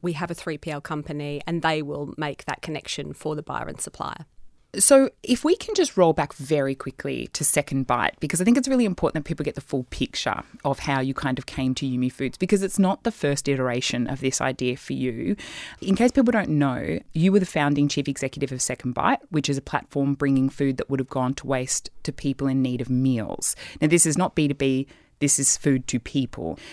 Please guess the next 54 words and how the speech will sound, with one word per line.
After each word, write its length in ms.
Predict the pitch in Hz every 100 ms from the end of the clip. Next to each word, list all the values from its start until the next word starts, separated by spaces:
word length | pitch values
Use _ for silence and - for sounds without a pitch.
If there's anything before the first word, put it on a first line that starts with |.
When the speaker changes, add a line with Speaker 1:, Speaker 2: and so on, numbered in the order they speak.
| -
Speaker 2:
and 120 | 156
that 80 | 165
was 100 | 175
before 640 | - 165 - - 143 131
Yumi 340 | 127 131 120 120
Foods. 540 | - 113 247 311 - - _ _ -
So 160 | - 247
that 180 | 302
begs 280 | - 302 -
the 60 | 214
question 520 | - 156 - 156 147
then, 260 | 135 127 131 - - _ _
dating 260 | 233 254 233
back 240 | 160 151
even 180 | 151 143 -
earlier 360 | 143 143 135
than 180 | 135 135
that, 260 | 135 127 - - - - -
what 260 | 160 214 302
was 180 | 277 -
the 80 |
catalytic 680 | - - 147 147 139 139 -
moment 480 | 139 135 139 139 -
for 140 | -
you 280 | 135 127 123 -
to 140 | - 139
say, 260 | - 135
"This 240 | 131 156 151
is 160 | 147
actually 320 | 135 - 127
an 80 | 123
area 360 | 131 131 127 123
of 140 | 127
need 240 | 131 120 131
and 140 | 127
this 160 | 127 131
is 80 |
something 580 | - - - 127 127 139 - -
that 160 | 123
I'm 100 | 139
going 240 | 135 131 131
to 60 |
have 160 | - -
to 80 | 135
dedicate 560 | 123 - - 127 - - _
my 140 | 202 196
life 380 | 180 175 285 -
to," 240 | 131 120 -
if 180 | 143
it's 140 | 139 -
fair 160 | 131
to 80 | 127
say 260 | - 127 120
that? 380 | 123 120 -